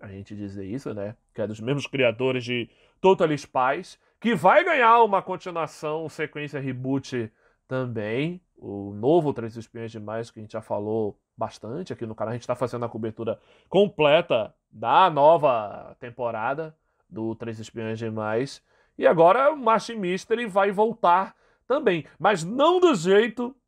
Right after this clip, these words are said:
que eu acho que a maioria dos fãs esperava. Vai voltar no reboot total,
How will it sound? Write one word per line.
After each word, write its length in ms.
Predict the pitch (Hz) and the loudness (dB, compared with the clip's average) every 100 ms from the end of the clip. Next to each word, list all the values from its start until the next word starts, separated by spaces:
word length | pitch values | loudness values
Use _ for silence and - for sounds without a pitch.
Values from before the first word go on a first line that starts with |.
| _ | _
que 120 | - | -10
eu 60 | 160 | -6
acho 160 | 160 - | -6 -6
que 80 | 160 | -8
a 40 | |
maioria 460 | 160 165 160 156 156 | -4 -4 -2 -2 -2
dos 180 | 160 | -4
fãs 520 | - 147 147 156 151 _ _ _ _ | -6 -8 -6 -6 -10 _ _ _ _
esperava. 800 | 127 127 - - 170 135 131 120 | -10 -10 -8 -2 4 4 4 2
Vai 180 | 117 170 | 2 2
voltar 420 | 196 170 - 151 | 2 0 0 0
no 160 | 294 311 | 0 -2
reboot 460 | 160 123 143 - | -2 -2 -6 -6
total, 760 | - 247 - 160 151 190 139 101 | -4 -4 2 4 8 6 4 -4